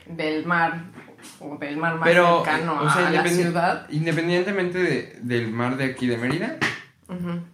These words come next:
Speaker 2: si sería en Cancún, no me gustaría.
Speaker 1: ¿No?
Speaker 2: O sea, en general las, las ciudades costeras no me gustan para vivir ahorita.
Speaker 1: Ujú.
Speaker 2: Porque siento,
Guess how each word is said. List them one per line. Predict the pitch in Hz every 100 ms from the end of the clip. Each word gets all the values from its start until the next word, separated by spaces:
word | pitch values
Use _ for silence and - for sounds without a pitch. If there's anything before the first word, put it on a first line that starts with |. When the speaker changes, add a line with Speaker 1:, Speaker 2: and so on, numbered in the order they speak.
| _
Speaker 2:
si | - - 127 127
sería | 135 123 143
en | 160
Cancún, | 156 135 143 180 294 - -
no | 135
me | 143
gustaría. | 123 113 101 104 107 - _ -
Speaker 1:
¿No? | 196 247 - - _ -
Speaker 2:
O | 139
sea, | 160 131
en | 147
general | 165 160 190
las, | 202 202 - - - _ - - - 92
las | 131 127
ciudades | 139 131 160
costeras | 165 123 131 131 131 - - -
no | 135
me | 127
gustan | 123 123 127 123
para | 107
vivir | 107 107 127 127
ahorita. | - 107 110 113 87 87 - _ _ - _
Speaker 1:
Ujú. | 202 202 190 190 180 _ _ _ _ _ _ - - - - - - -
Speaker 2:
Porque | 117 113 117
siento, | 120 139 151